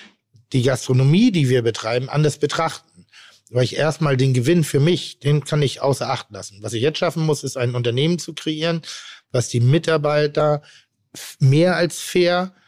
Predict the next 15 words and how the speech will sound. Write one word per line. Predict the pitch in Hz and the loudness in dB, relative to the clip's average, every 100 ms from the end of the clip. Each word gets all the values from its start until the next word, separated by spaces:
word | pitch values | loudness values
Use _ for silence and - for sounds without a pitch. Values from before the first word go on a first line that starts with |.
| _ - | _ -2
also | 120 104 113 | 0 0 2
wirklich | 139 139 120 - | 0 0 -4 -4
auch | 123 - _ _ _ _ _ _ _ - | -8 -8 _ _ _ _ _ _ _ -4
relevant | 110 131 123 107 160 185 - - _ | 0 2 2 0 2 2 0 -12 _
entlohnt | - 143 143 143 147 175 180 | -2 0 2 2 2 2 0
für | - 135 | -2 0
die | 127 | 0
Tätigkeit, | - 151 160 160 - 143 143 | -2 0 0 -2 -4 -2 -2
die | 131 | -2
sie | 113 123 | -2 -2
ausüben | 117 151 143 151 139 | 0 0 0 -2 -2
und | 131 | -4
auf | 113 - | -6 -6
die | 123 | -4
Missstände | 123 165 - 165 160 156 | -2 -2 -2 -4 -2 0